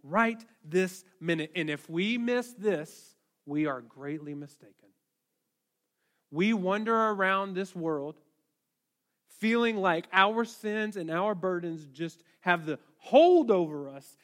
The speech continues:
and can defeat us, that we can't break it, we can't break the addiction, we can't break the habit. It just continues to bring us down.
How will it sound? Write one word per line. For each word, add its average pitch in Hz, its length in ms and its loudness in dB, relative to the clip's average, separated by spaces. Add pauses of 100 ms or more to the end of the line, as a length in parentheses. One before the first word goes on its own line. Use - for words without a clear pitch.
(120)
and 175 160 0
can 185 200 -4
defeat 302 480 0
us, 156 240 -6 (200)
that 196 180 0
we 220 100 0
can't 277 520 -4
break 170 280 0
it, 208 140 0
we 185 120 -4
can't 254 440 -4
break 185 260 -4
the 160 140 -4
addiction, 156 520 -6
we 196 100 -6
can't 254 380 -6
break 180 220 -6
the 160 60 -12
habit. 165 460 0 (200)
It 240 100 -2
just 240 280 -2
continues 226 760 -4
to 160 100 -6
bring 156 300 -6
us 143 100 -16
down. 277 500 2